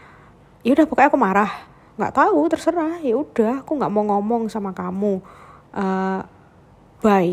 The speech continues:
gitu. Terus tiba-tiba ngilang. Pernah dengar silent treatment nggak ya? Silent treatment itu maksudnya ketika ada masalah terus kita ngilang gitu aja, nggak ada kasih notice, apa, notifikasi gitu ke pasangan kita.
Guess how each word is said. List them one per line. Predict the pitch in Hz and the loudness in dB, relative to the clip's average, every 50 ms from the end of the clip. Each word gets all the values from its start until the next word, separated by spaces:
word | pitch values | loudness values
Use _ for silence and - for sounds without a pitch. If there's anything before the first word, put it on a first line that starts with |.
| 165 - | -2 -4
gitu. | - 180 - 175 | -6 -4 -4 -4
Terus | 170 208 214 - - | -4 -4 -4 -6 -6
tiba-tiba | - - 214 196 202 196 202 214 | -2 0 2 4 4 6 6 6
ngilang. | 220 208 196 190 185 180 175 175 170 170 170 180 175 - - - | 6 6 4 2 2 2 0 0 -2 -4 -6 -8 -10 -10 -6 -4
Pernah | 214 226 226 | -2 -2 0
dengar | - 233 202 208 208 | 0 0 0 0 0
silent | - - 233 240 247 247 240 | 0 0 0 0 0 2 2
treatment | 262 262 - 277 285 285 262 202 | 2 2 2 2 0 0 0 0
nggak | - - 185 | -2 0 0
ya? | 196 208 208 - - - - - - - - - - | -2 -2 -2 -6 -14 -20 -20 -20 -20 -20 -20 -20 -14
Silent | - - 226 226 226 233 | -6 -4 -2 0 2 2
treatment | 240 240 247 254 254 254 254 254 | 2 0 0 -2 0 0 0 -2
itu | 247 - 311 | -2 0 2
maksudnya | 311 302 254 - - 247 - 262 269 294 320 311 - - - - - _ - | 2 0 0 -2 -6 -6 -4 -4 -4 -2 -4 -6 -8 -16 -20 -20 -20 _ -8
ketika | - 214 - 240 226 | -6 -4 -2 -2 0
ada | 208 190 | 0 0
masalah | 190 190 196 190 185 202 247 269 | 0 0 0 -2 0 0 -2 -2
terus | - 294 - | -2 -4 -4
kita | - - - 277 277 302 320 - - - - _ - - - _ - 247 | -6 -6 -4 -4 -4 -4 -4 -8 -12 -20 -20 _ -20 -20 -20 _ -10 -6
ngilang | 254 254 247 240 233 233 240 226 | -2 0 2 2 2 2 2 2
gitu | 220 226 214 | 2 4 4
aja, | 220 233 - 254 247 233 | 2 2 2 2 2 2
nggak | 214 170 156 190 - | 2 0 -2 -2 -2
ada | 190 175 | -2 -2
kasih | 190 190 170 - | -2 -4 -4 -4
notice, | - 190 202 196 190 - - - - - 208 208 208 202 202 196 - - - - - - - - - - | -4 -4 -4 -4 -6 -10 -18 -10 -4 -2 0 2 2 2 0 0 -2 -8 -10 -16 -20 -20 -20 -20 -10 -4
apa, | - 196 214 262 262 | -2 0 2 2 2
notifikasi | 247 233 220 - 214 - 214 - 190 190 - 233 202 | 2 2 0 -2 -4 -4 -2 0 0 0 2 0 0
gitu | - 214 - 220 | 0 -2 -2 -2
ke | 202 - 208 196 190 190 - - - - - - - | -2 0 2 2 2 2 0 -4 -10 -20 -20 -20 -8
pasangan | - - 208 190 208 202 202 202 | -2 -2 0 0 2 0 0 0
kita. | 185 196 190 - - 185 180 185 175 | 0 -2 -4 -2 -4 -4 -4 -6 -8